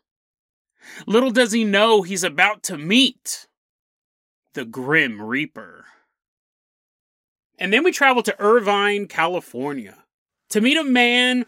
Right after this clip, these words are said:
who hears a knock at his front door. Little does he know on the other side of that door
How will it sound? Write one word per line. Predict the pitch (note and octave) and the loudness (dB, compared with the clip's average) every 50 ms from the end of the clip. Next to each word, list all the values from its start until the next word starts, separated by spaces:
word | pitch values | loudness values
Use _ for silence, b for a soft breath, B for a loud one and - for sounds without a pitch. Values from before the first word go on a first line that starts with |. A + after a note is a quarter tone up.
| - _ _ _ | -8 _ _ _
who | - G3+ G3 | -6 -6 -6
hears | E3+ G3+ A#3 A#3 G#3+ F3 | -4 -2 -2 0 0 0
a | G#3+ G#3 | 0 0
knock | G3 G3+ G#3 B3 D#4+ F4 D4 G#3+ - - - - _ _ - | 0 2 2 4 4 4 2 -2 -8 -16 -20 -20 _ _ -2
at | G3+ G3+ G#3 | -2 0 0
his | G3 - | -2 -4
front | - - A#3 A#3+ A3+ G#3 G3+ | -4 -4 -4 -4 -4 -2 -2
door. | A3 A3 C#4 D4+ A#3 - - - - - - - - - - - - - - - - - - - - - | -2 -2 -2 -2 -6 -8 -12 -20 -20 -20 -20 -20 -20 -20 -20 -20 -20 -20 -20 -20 -20 -20 -20 -20 -20 -10
Little | F3 G3 A#3+ C#4 D4+ | 0 2 2 2 4
does | B3+ A#3 C4+ B3+ - | 4 4 2 2 4
he | - B3+ A#3+ | 2 2 2
know | A3+ A3 A#3+ B3+ A#3+ A3+ | 4 4 4 4 4 2
on | A3 G#3 | 2 2
the | G#3 G#3 | 2 2
other | G#3 A3+ A#3 A#3+ | 2 2 2 2
side | - - B3+ A#3+ A#3 G#3+ | 2 2 0 0 0 0
of | G3 | 0
that | G#3 A#3+ A3 G3 F3 E3 | 2 0 0 0 0 2
door | G#3 B3 C4+ G#3+ C3 G2+ F2 - | 2 4 4 2 0 -4 -10 -18